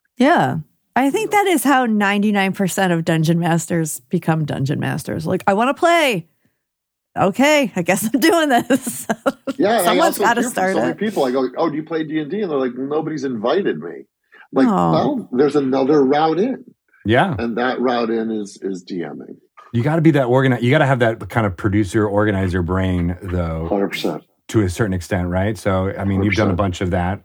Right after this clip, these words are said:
Speaker 3: uh, as well, right? In
Speaker 2: Yeah.
Speaker 3: addition to acting, right? Have you done any
Speaker 2: I just, uh,
Speaker 3: facilitating
Speaker 2: on,
Speaker 3: of
Speaker 2: on
Speaker 3: things?
Speaker 2: stage, more like theatrical stuff. Not,
Speaker 3: Yeah.
Speaker 2: uh, I haven't, like, produced television or film, but I've done, um, I've done more, uh,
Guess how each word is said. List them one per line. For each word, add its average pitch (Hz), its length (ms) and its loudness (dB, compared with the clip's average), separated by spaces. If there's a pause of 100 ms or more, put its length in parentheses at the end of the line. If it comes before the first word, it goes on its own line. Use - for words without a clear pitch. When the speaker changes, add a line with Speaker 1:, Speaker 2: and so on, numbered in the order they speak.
Speaker 3:
uh, 92 400 -4
as 95 140 -6
well, 92 500 0
right? 104 380 -4
In 107 160 0
Speaker 2:
Yeah. 107 40 -6
Speaker 3:
addition 110 300 0
to 127 100 0
acting, 147 420 0
right? 135 260 0
Have 110 160 -2
you 120 100 2
done 120 200 2
any 123 280 2 (360)
Speaker 2:
I 180 320 0
just, 165 200 4
uh, 160 40 6
Speaker 3:
facilitating 156 520 4
Speaker 2:
on, 151 60 4
Speaker 3:
of 151 60 4
Speaker 2:
on - 60 0
Speaker 3:
things? 151 220 2
Speaker 2:
stage, 147 180 -2
more 196 160 2
like 175 220 2
theatrical 135 720 -4
stuff. 90 460 -16
Not, 117 260 -10
Speaker 3:
Yeah. 107 300 2
Speaker 2:
uh, 95 200 -10
I 120 100 -6
haven't, 120 320 -4
like, 101 220 -8
produced 98 400 -10 (360)
television 101 440 -4
or 87 120 -8
film, 87 560 -8 (420)
but 113 120 0
I've 107 200 0
done, 104 480 -2
um, 92 400 -2 (180)
I've 107 200 0
done 104 460 -4 (920)
more, 110 540 0
uh, 95 280 0